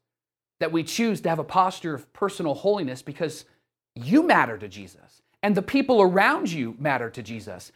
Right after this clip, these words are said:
And when you trust in the work of Jesus and he is making you holy,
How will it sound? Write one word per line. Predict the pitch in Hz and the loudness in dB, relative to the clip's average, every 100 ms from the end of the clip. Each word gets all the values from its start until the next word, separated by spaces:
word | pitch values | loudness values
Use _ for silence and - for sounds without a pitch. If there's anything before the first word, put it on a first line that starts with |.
| - | -8
And | 196 185 | -4 0
when | 202 202 | 0 2
you | 254 | 2
trust | 285 269 262 - | 2 4 2 2
in | 247 | 0
the | 185 | 6
work | 214 233 233 | 8 8 4
of | |
Jesus | 143 226 277 170 151 - - | -2 -2 2 2 0 -2 -10
and | - 180 | -4 -2
he | 170 277 | 0 0
is | 180 | 0
making | 180 226 247 247 | 0 0 2 2
you | 208 214 | 4 4
holy, | - - 247 160 131 | 4 4 4 2 -2